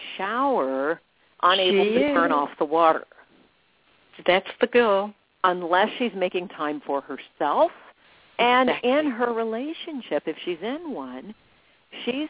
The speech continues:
Speaker 1: going to
Speaker 2: It's
Speaker 1: end up maybe being a lot like a lot of couples that I work with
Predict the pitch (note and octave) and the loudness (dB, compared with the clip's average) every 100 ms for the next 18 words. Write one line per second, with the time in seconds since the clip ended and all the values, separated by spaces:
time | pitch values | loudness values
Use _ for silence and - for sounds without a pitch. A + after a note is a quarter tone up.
0 | - B3+ A#3 G#3+ G3+ F#3+ G#3 G#3 F3+ F3+ | -8 -6 -2 -2 -2 -6 -6 -2 2 0
1 | - A#2 F#3 G3 A3+ A#3+ A3+ A3+ A3 F#3 | 0 -12 -8 -4 -2 -4 -4 -6 -6 -6
2 | G#3 G3+ F#3+ F#3 E3 E3+ E3+ - F3 F#3 | -6 -6 -8 -8 -6 -4 -6 -4 -4 -2
3 | F3+ F3 - - F3+ F#3 F3+ F3+ E3 F3 | -2 -2 -4 -8 -6 -6 -8 -6 -6 -4
4 | A#3 F3 C#3 C3+ - C#3 C#3+ | -6 -4 -6 -6 -6 -6 -6